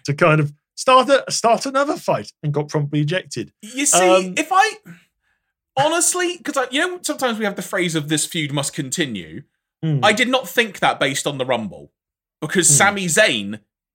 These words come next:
Speaker 2: eliminated him.
Speaker 1: Yeah. The thing that I, it started, I, my, my brain started whirling a little bit on this idea because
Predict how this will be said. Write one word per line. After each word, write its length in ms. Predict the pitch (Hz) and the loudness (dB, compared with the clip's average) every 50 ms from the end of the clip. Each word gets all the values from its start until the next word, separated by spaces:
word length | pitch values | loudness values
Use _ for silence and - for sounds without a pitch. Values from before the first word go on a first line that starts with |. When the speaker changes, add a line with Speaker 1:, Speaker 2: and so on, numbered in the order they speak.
| _ _ | _ _
Speaker 2:
eliminated 840 | - 170 170 175 185 190 180 160 143 117 104 98 95 - - 113 - | 2 2 4 2 0 2 2 0 0 0 -4 -4 -6 -8 -8 -8 -8
him. 380 | - - 98 85 82 76 78 90 _ _ _ _ _ _ _ _ _ _ _ - | -6 -8 -8 -8 -10 -16 -20 -20 _ _ _ _ _ _ _ _ _ _ _ -8
Speaker 1:
Yeah. 460 | 285 277 269 262 240 220 190 160 147 147 _ _ _ _ _ _ _ | -4 0 2 2 4 4 2 0 -2 -4 _ _ _ _ _ _ _
The 80 | 226 | -4
thing 260 | 214 - 302 330 349 359 | -2 0 -2 -2 0 -2
that 100 | 311 247 | -2 -2
I, 160 | 196 202 - - _ | -2 -4 -8 -10 _
it 180 | - - - | -16 -14 -12
started, 440 | - - - 247 240 277 285 262 - - | -12 -8 -6 -4 -4 -2 -4 -4 -6 -6
I, 200 | 165 196 208 - - _ _ _ _ _ | -6 -6 -6 -6 -12 _ _ _ _ _
my, 440 | - 196 196 233 277 311 311 285 247 214 _ _ _ _ _ _ _ _ | -6 -4 -2 0 0 0 -2 -4 -6 -10 _ _ _ _ _ _ _ _
my 340 | 196 190 202 226 247 247 240 | -6 -6 -4 -2 -2 -4 -4
brain 340 | 208 190 - 214 208 214 196 | -4 -4 -2 0 0 0 -2
started 320 | 147 - 202 190 170 160 | -4 -4 -6 -6 -4 -2
whirling 260 | 180 185 185 180 180 170 | 0 2 2 2 0 0
a 40 | |
little 220 | 165 170 180 175 160 | -2 -2 -2 -2 -2
bit 140 | 131 131 - | -2 -2 -4
on 180 | - 104 101 | -4 -8 -10
this 160 | 101 104 104 | -10 -10 -10
idea 340 | - 117 110 104 107 104 104 | -10 -12 -12 -10 -8 -10 -10
because 500 | 107 120 127 - - 139 135 127 120 135 | -8 -10 -8 -4 -2 -2 -2 -2 -6 -12